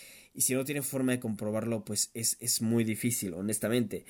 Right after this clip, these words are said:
El tema es que muchos me van a decir, bueno, ¿cómo, cómo compruebas que hubo abuso sexual hace tantísimos años en contra de Dylan Farrow?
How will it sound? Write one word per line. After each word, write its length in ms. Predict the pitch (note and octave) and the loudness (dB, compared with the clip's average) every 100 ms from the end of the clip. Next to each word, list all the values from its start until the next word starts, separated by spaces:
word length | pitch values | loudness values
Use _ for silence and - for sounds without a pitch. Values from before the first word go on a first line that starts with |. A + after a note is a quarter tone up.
| - - - - | -18 -18 -18 -2
El 120 | D3 | 0
tema 140 | C#3 E3 | 2 0
es 100 | E3 | 2
que 300 | D#3+ D3 - | 2 0 -2
muchos 440 | C#3+ D#3 D#3+ C#3+ | -4 -2 0 0
me 60 | C3 | 2
van 80 | B2+ | 2
a 20 | |
decir, 260 | B2+ D#3 C#3 | 2 0 0
bueno, 220 | A2+ G2+ | -2 0
¿cómo, 200 | C3 C#3 | 0 0
cómo 220 | C#3+ C#3+ | 0 0
compruebas 640 | B2 B2 C#3+ D#3 C3 B2+ | 0 2 4 4 4 2
que 100 | - | 2
hubo 100 | A#2+ | 0
abuso 360 | A#2+ C#3 C3+ B2 | 0 0 0 0
sexual 420 | B2 A#2 C3 A#2+ | 0 0 0 0
hace 180 | A#2 A2+ | 0 -2
tantísimos 600 | G2+ A2 A#2+ A#2+ G#2+ A2+ | -6 -6 -4 -2 -2 -2
años 320 | A2+ A2 G#2+ | 0 -2 -2
en 80 | G2+ | -4
contra 320 | G#2+ G2+ A2+ | -4 -2 -2
de 120 | A2 | 0
Dylan 280 | A2 G#2 G#2+ | 0 -2 0
Farrow? 400 | - D#3 A2+ | 2 4 4